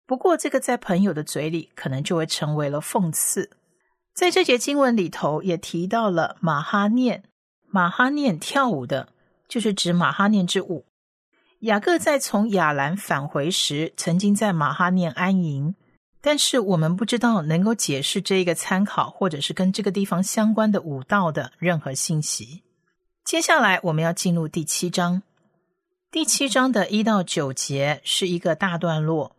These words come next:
我们先来整合一下这一到九节。七章一到九节是在表达男子再次的赞美女子的美丽，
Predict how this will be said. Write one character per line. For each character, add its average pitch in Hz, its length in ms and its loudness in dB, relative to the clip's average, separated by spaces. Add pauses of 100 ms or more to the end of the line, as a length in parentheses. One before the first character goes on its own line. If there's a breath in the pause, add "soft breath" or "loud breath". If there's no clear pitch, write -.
(120)
我 151 80 -6
们 170 100 2
先 247 220 2
来 180 160 2
整 143 340 -2
合 143 180 -2
一 151 100 -4
下 175 260 -2
这 185 220 -4
一 180 120 0
到 180 160 0
九 147 240 -8
节。 147 440 -4 (720)
七 - 240 0
章 320 200 4
一 277 120 0
到 277 180 2
九 147 240 0
节 143 460 -2
是 - 160 -4
在 180 160 0
表 139 200 -2
达 131 360 -2 (300 loud breath)
男 175 280 2
子 147 300 -2
再 233 420 0
次 - 300 -2
的 151 120 -6
赞 185 300 -2
美 143 180 -2
女 143 220 0
子 147 160 -6
的 139 100 -4
美 131 240 -2
丽， 165 280 -4